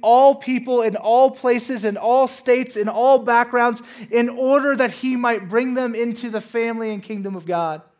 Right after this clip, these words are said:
And it's all centered through the way he loves.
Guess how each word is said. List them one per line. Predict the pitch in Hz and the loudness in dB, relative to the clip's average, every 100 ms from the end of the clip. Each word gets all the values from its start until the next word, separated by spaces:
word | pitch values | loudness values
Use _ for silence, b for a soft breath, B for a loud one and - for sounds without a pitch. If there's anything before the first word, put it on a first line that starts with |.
| _ _ _ _ _ _ _ _ _ _ _ _ _ _ _ _ _ _ _ | _ _ _ _ _ _ _ _ _ _ _ _ _ _ _ _ _ _ _
And | 165 | -16
it's | 156 | -14
all | - 165 165 | -12 -10 -10
centered | - 165 147 135 | -14 -14 -14 -18
through | 139 | -18
the | 135 | -14
way | 135 | -14
he | 135 143 | -14 -14
loves. | 131 117 120 - | -14 -16 -18 -20